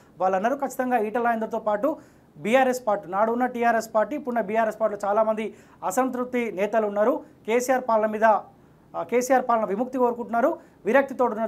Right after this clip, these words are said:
చాలామంది ఇరవై ముప్పై మంది కీలక నేతలు భారతీయ జనతా పార్టీ కండువా కప్పుకోబోతున్నారన్న ఇన్ఫర్మేషన్ మనకు ఉంది. ఆనాడు కూడా అట్నే అదే ఫ్లో కంటిన్యూ అయింది, కొంతమంది జాయిన్ అయ్యారు. కాకపోతే చేరికల విషయంలో ముఖ్యంగా ఆగానికి కారణం ఏంటంటే, so ఒకసారి మీకు చెప్పే ప్రయత్నం చేస్తా, అంతర్గతంగా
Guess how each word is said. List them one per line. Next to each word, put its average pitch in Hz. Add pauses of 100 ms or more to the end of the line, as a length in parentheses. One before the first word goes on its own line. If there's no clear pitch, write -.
చాలామంది 208
ఇరవై 196
ముప్పై 214
మంది 202
కీలక 220
నేతలు 208 (280)
భారతీయ 190
జనతా 202
పార్టీ 196
కండువా 208
కప్పుకోబోతున్నారన్న 220
ఇన్ఫర్మేషన్ 208
మనకు 214
ఉంది. 277 (260)
ఆనాడు 247
కూడా 262
అట్నే 240
అదే 247
ఫ్లో 269
కంటిన్యూ 254
అయింది, 285
కొంతమంది 254
జాయిన్ 233
అయ్యారు. 175 (280)
కాకపోతే 240
చేరికల 277
విషయంలో 262
ముఖ్యంగా 247
ఆగానికి 240
కారణం 208
ఏంటంటే, 165 (400)
so 208
ఒకసారి 202
మీకు 185
చెప్పే 202
ప్రయత్నం 208
చేస్తా, 214 (460)
అంతర్గతంగా 254